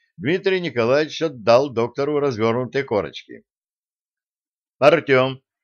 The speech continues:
вскользь пробежал взглядом по тексту и, взглянув на лежащего на койке моряка, сказал: "Это солдатская книжка лейтенанта Цурзея Отто Витмана,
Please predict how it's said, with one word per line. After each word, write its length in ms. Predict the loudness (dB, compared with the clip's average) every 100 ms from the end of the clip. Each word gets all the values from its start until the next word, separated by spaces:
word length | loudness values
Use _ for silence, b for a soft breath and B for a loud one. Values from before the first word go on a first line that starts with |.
| _
вскользь 500 | -16 -6 2 2 2
пробежал 520 | -4 -4 -2 2 0
взглядом 440 | 0 0 0 0 -2
по 140 | -4
тексту 600 | -2 -4 -4 -8 -10 -10 _ _ _ _ _
и, 160 | -6 -4
взглянув 600 | -4 -4 -2 0 0 -2
на 120 | -2
лежащего 800 | 0 0 2 0 0 -6 -6 -4
на 240 | -4 -6 -4
койке 300 | -6 -4 -4
моряка, 400 | -4 -2 -2 -2
сказал: 600 | -4 -2 0 0 -2 _ _ _ _ _ _ _ _ _ -10
"Это 540 | -8 -2 0 0 -2 _ _ _
солдатская 640 | -4 -2 0 -2 2 0
книжка 480 | 0 -4 -6 -8 -10
лейтенанта 680 | -10 -2 0 0 0 -4 -6
Цурзея 640 | -4 -4 -4 -2 0 2 0
Отто 400 | 0 -4 -4 -8
Витмана, 540 | -8 -12 -12 -12 -12